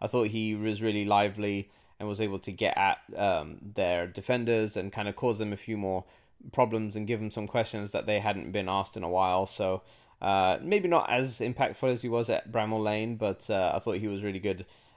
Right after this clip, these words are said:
uh, coming on with the limited time he had, and I would give him a seven out of ten. And Naby Keita, just coming on in extra time for Salah, didn't get a rank.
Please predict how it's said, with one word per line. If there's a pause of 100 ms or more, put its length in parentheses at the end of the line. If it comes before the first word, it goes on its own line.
(100)
uh,
coming
on
with
the
limited
time
he
had,
and
I
would
give
him
a
seven
out
of
ten. (720)
And
Naby
Keita, (240)
just
coming
on
in
extra
time (140)
for
Salah,
didn't
get
a
rank.